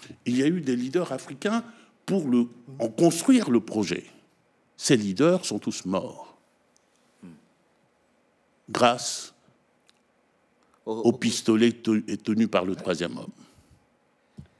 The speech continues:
Speaker 1: Et, et donc, ceci, ceci est un élément, euh, c'est, c'est, c'est l'élément,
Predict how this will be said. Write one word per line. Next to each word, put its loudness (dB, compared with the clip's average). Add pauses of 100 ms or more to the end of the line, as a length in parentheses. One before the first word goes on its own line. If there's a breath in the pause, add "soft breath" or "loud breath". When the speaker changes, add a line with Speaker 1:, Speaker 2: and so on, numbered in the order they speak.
(380 loud breath)
Speaker 1:
Et, 4 (120)
et 2
donc, 4 (180 loud breath)
ceci, 0
ceci 2
est 2
un 6
élément, 6 (320 loud breath)
euh, 0
c'est, 4
c'est, -2
c'est 4
l'élément, 6